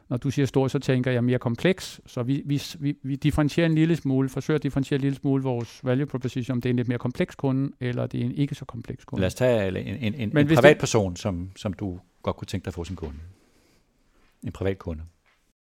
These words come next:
Speaker 1: Hvis det er en privat kunde, så vil jeg sige, øh, så vil jeg læne mig op af vores, øh, kundevision, fordi den, vi har lavet den for at være, hvad kan man sige, øh,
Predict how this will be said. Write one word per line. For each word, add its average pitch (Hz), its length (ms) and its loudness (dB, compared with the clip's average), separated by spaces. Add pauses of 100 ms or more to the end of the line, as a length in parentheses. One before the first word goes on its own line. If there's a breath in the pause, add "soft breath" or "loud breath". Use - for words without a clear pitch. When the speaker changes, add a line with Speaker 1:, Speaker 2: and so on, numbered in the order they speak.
(760)
Speaker 1:
Hvis 165 120 4
det 175 80 8
er 170 40 8
en 160 40 4
privat 180 300 6
kunde, 175 240 4
så 180 100 4
vil 170 100 4
jeg 143 120 4
sige, 160 440 4
øh, 120 120 4
så 165 120 4
vil 165 140 4
jeg 143 160 6
læne 151 240 6
mig 160 80 4
op 135 220 2
af 135 220 2
vores, 117 340 -2
øh, 113 460 -2
kundevision, 147 720 2
fordi 127 180 2
den, 143 200 0
vi 147 60 4
har 139 100 6
lavet 131 320 4
den 160 120 0
for 143 360 -2
at 127 100 -2
være, 123 260 0
hvad 117 140 -2
kan 135 160 -4
man 123 140 0
sige, 123 520 -2
øh, 110 640 -4